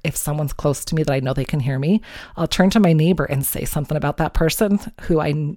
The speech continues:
I know that they can hear me. And I like to mention a kind of thing that they did or a comment about a specific thing about their outfit. It's just my little way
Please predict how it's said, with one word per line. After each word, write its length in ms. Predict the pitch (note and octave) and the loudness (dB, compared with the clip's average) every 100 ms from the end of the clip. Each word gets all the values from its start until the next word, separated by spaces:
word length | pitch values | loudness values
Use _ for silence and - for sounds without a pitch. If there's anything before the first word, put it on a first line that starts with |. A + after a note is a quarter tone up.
| - | -6
I 100 | D#3+ | -2
know 160 | D3+ C#3+ | -2 -4
that 120 | B2+ | -6
they 80 | D3 | -8
can 160 | D3 | -6
hear 160 | B2 - | -6 -6
me. 220 | - - - - - - - | -10 -14 -20 -20 -20 -20 -6
And 120 | F3+ F3+ | 2 4
I 60 | |
like 240 | F#3 G#3 - | 6 4 2
to 140 | - | 0
mention 400 | G3 C3+ - F#3 | 0 0 0 0
a 60 | E3 | 0
kind 240 | - D#3+ | -2 -2
of 100 | D3+ | -2
thing 300 | D3+ D3 D#3 | -4 -4 -2
that 260 | D3+ D3 - - - - | -2 -4 -10 -20 -16 -4
they 140 | D#3+ | -2
did 460 | C#3+ A#3+ A#3+ A#3 A3 | 0 2 4 4 2
or 120 | E3+ | 0
a 40 | |
comment 400 | - - F3+ F#3 | -2 -4 0 2
about 180 | F3+ E3 | 2 0
a 40 | - | -2
specific 500 | - D#3+ F3 - - | -6 -6 -4 -6 -4
thing 160 | E3 | -4
about 200 | D#3 D3 | -2 -2
their 140 | C#3+ C3 | -2 -2
outfit. 460 | B2+ - A#3 B3 - - - - - - | -2 -2 -2 -2 -6 -20 -20 -20 -20 -10
It's 140 | - E4 | -6 -2
just 260 | - A#3+ | -2 0
my 160 | G3 E3 | 0 0
little 240 | E3+ F#3 | 4 4
way 400 | D#3+ C3+ D3+ C4 | 4 2 2 0